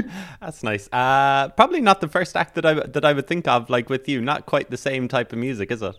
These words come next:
Speaker 1: No, not at all. Not at all. But he's got very, um, he would have very varied,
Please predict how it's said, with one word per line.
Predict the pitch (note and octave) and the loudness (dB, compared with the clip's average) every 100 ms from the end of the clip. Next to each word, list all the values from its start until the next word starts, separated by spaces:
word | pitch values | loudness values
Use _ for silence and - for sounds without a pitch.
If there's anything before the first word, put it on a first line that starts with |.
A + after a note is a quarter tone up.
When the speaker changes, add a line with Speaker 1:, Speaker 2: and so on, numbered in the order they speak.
| _ _ _ _ _ _ _ | _ _ _ _ _ _ _
Speaker 1:
No, | G#3 G#3 D4 F#4+ | 6 8 10 10
not | D4+ D4 D#4+ | 10 10 8
at | F#3 | 6
all. | F#3 B3+ F#3+ | 6 6 6
Not | A3+ B3+ | 6 6
at | |
all. | B3 | 6
But | B3+ | 6
he's | A#3+ C#4 | 6 4
got | C#4 B3+ | 4 2
very, | A#3+ A#3 A3+ | 4 4 4
um, | G3 F#3+ F3+ E3+ | 2 -2 -4 -8
he | F3 G#3+ | -4 0
would | G3+ | 4
have | G3+ F#3 | 4 6
very | F#3+ F#3+ F#3+ F#3 F3+ E3 D#3 - _ | 6 8 6 4 0 0 -4 -6 _
varied, | D#3+ D#3 F3 F3+ F#3 E3 D#3+ | -8 2 6 8 8 4 2